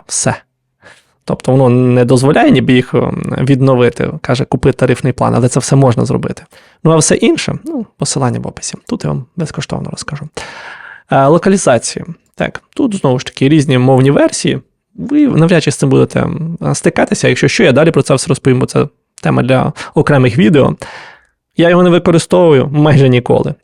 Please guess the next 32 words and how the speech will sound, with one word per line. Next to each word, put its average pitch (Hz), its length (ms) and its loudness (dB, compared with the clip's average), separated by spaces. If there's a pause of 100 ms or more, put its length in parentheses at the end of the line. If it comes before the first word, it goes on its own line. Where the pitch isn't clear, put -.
і 175 100 4
ви 147 120 4
ним 113 120 2
не 120 80 0
будете 127 260 -4
користуватись, 127 560 -4
тому 302 240 0
я 156 220 2
і 127 160 0
це 131 240 -2 (200)
вважаю, 123 480 -2
що - 160 -10 (160)
не 135 140 -2
потрібно - 400 -6
зараз - 220 -6
на 143 60 -4
це 131 100 -4
втрат-, - 280 -2 (100)
тратити 139 360 -2
час, - 280 0
але 143 120 4
що - 180 0
там 160 160 0
є, 277 120 2
я 156 220 2
вам 120 140 -2
розказав. - 360 -10 (600)
Так, - 240 -4 (220)
далі 165 300 4
у 117 120 2
нас, - 420 -4
е, 131 160 -2